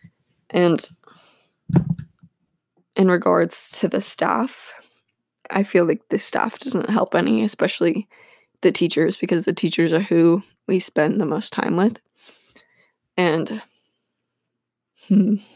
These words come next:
Sorry, I had to burp again. <laughs> That's so gross. So sorry. I'm so sorry. Um, yeah, they don't really help us feel welcome, the teachers. In fact, a lot of them promote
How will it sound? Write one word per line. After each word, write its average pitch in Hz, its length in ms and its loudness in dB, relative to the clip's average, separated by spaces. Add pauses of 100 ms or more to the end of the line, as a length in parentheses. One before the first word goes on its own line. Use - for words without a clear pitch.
(1600)
Sorry, - 240 -2
I - 40 -2
had - 60 -2
to 254 60 -2
burp - 240 -8
again. 233 300 -2
<laughs> 208 1080 2
That's - 200 -16
so 220 140 0
gross. 240 340 -10 (680)
So - 200 -12
sorry. - 320 -10
I'm 262 120 -18
so - 220 -16
sorry. - 560 -20 (480)
Um, 175 400 0 (1700)
yeah, 175 240 0
they 160 140 2
don't 160 280 -2
really 175 180 -2
help 208 240 -2
us 170 140 -2
feel 185 220 -4
welcome, 175 400 -4
the - 80 -6
teachers. - 580 -6 (720)
In 180 140 0
fact, 170 260 -2
a 160 40 0
lot - 180 -2
of - 120 -2
them 170 180 0
promote - 560 -4